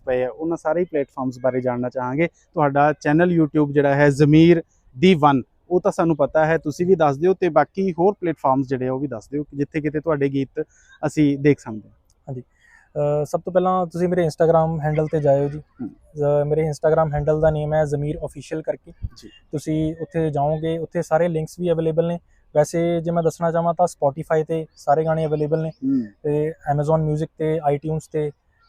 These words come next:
Speaker 2: Jio Saavn ਤੇ, ਹਰੇਕ ਪਲੇਟਫਾਰਮ ਤੇ, ਓ ਟੀ ਟੀ, ਅ, ਸਾਈਟ ਤੇ ਸਾਰੇ ਗਾਣੇ ਮੌਜੂਦ ਨੇ। YouTube ਤੇ ਤੁਸੀਂ ਸਰਚ ਕਰੋਗੇ, ਅ, ਜ਼ਮੀਰ ਦਾ ਵਨ ਚੈਨਲ ਮੇਰੇ ਨਾ-, ਅ, ਚੈਨਲ ਦਾ ਨਾਮ ਹੈ ਜੀ, ਤੇ ਜਾ ਕੇ ਸਬਸਕ੍ਰਾਈਬ ਕਰਿਓ,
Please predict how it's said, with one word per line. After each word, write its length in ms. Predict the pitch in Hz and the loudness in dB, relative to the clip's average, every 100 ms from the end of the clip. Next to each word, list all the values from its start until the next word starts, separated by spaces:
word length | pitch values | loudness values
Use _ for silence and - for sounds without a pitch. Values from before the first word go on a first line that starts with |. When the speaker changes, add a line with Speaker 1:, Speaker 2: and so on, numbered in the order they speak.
| 131 | -2
Speaker 2:
Jio 120 | 151 | -2
Saavn 340 | 160 151 156 151 | 4 4 4 0
ਤੇ, 160 | 151 151 | -2 -2
ਹਰੇਕ 280 | 156 185 - | 0 -2 -2
ਪਲੇਟਫਾਰਮ 520 | 185 160 156 165 160 | 4 6 6 4 0
ਤੇ, 140 | 160 160 | 0 -2
ਓ 120 | 156 | -2
ਟੀ 100 | 160 | -4
ਟੀ, 260 | 156 160 170 | -6 -8 -8
ਅ, 20 | - 143 | -6 -6
ਸਾਈਟ 320 | 139 143 143 143 | -4 -4 -4 -6
ਤੇ 200 | 151 151 - | -6 -6 -8
ਸਾਰੇ 280 | - 151 170 | 0 2 2
ਗਾਣੇ 180 | 160 151 | 0 -2
ਮੌਜੂਦ 340 | 139 143 143 | -2 -4 -4
ਨੇ। 160 | 156 156 _ _ 147 | -6 -8 _ _ -4
YouTube 200 | 156 180 | 0 0
ਤੇ 120 | 185 | 0
ਤੁਸੀਂ 180 | 175 170 | -4 2
ਸਰਚ 220 | 170 160 | 0 2
ਕਰੋਗੇ, 340 | 185 185 185 - | 0 0 0 -6
ਅ, 560 | _ _ _ 147 147 | _ _ _ 0 2
ਜ਼ਮੀਰ 360 | 147 151 165 170 | 2 2 0 4
ਦਾ 120 | 170 | 4
ਵਨ 200 | 160 165 | 4 2
ਚੈਨਲ 420 | 151 139 156 156 - _ 143 | 0 0 -2 -4 -10 _ -6
ਮੇਰੇ 160 | 147 | -4
ਨਾ-, 120 | 147 160 | -4 -4
ਅ, 380 | 147 143 143 143 _ _ _ | 0 0 0 -4 _ _ _
ਚੈਨਲ 260 | 151 151 160 | 0 2 2
ਦਾ 100 | 156 | 4
ਨਾਮ 260 | 139 151 | 2 0
ਹੈ 40 | 160 | -2
ਜੀ, 140 | 165 _ _ _ 147 | -4 _ _ _ -4
ਤੇ 100 | 139 | 0
ਜਾ 140 | 143 | 0
ਕੇ 100 | 147 | 0
ਸਬਸਕ੍ਰਾਈਬ 460 | 147 - - 139 147 | -8 -6 0 0 0
ਕਰਿਓ, 220 | 165 165 | 0 0